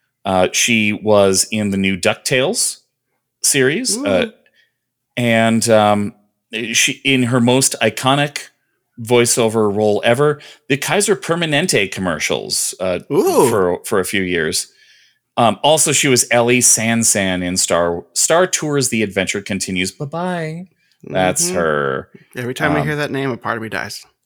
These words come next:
Speaker 2: <laughs>
Speaker 1: Allison Janney or Kaiser,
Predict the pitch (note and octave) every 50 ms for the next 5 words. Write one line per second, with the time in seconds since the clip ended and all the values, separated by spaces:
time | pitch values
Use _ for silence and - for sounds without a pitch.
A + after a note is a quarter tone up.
0 | _ _ - - F#5+ F#5+ G5 G5+ G#5+ A5 - _ _ _ _ _ _ _ _ _
1 | _ _ _ _ _ G2+ A2+ C3+ C3 - D3+ C#3 A#2+ G#2 A2 G2 G#2 B2 D#3 E3
2 | D#3+ - - - G#2+ A2+ A2 - - B2 B2 A#2 A#2 G2+